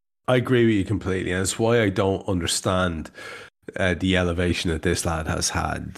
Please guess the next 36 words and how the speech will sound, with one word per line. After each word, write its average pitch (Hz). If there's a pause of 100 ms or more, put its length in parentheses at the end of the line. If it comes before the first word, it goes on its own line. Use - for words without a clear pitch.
to 92
the 78
top 87
of 78
the 82
game, 78
this 80
particular -
Turpin 85
lad, 80 (100)
um, 78
to -
be, 78 (120)
uh, 78
Champions 87
League 80
final 80
referee, 76
to -
be 78 (360)
refereeing 87
a 76
game, 80 (300)
games 87
of 76
this 80
magnitude. 78
I'm 85
not 90
a 78
hundred 85
percent -
sure -
about 80
this, -
fella, -